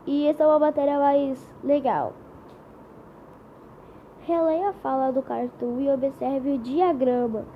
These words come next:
Impossível, ainda não dominamos o fogo. Impossível vem do prefixo in,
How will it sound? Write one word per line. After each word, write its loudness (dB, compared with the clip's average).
Impossível, 4
ainda 2
não 2
dominamos 4
o -2
fogo. -4
Impossível 2
vem -4
do -10
prefixo -6
in, -6